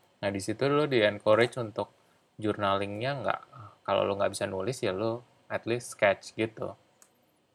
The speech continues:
Nah, ini jadi pencarian jati diri lo juga gitu. Jadi dulu gue sering banget tuh ke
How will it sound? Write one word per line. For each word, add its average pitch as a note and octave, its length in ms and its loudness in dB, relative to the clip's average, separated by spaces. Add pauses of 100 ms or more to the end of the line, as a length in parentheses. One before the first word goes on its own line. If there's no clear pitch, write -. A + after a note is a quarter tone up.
(180)
Nah, G#2 160 -6
ini G#2 260 -2
jadi G2+ 300 0
pencarian F#2+ 880 -2
jati F#2+ 320 -6
diri F#2+ 240 -2
lo F#2+ 100 -4
juga G#2 380 -4 (160)
gitu. F#2 240 -10
Jadi G#2 260 2 (400)
dulu B2 320 4
gue D3 80 6
sering A2+ 300 0
banget A#2 320 4
tuh D#3 160 0
ke G#2 140 2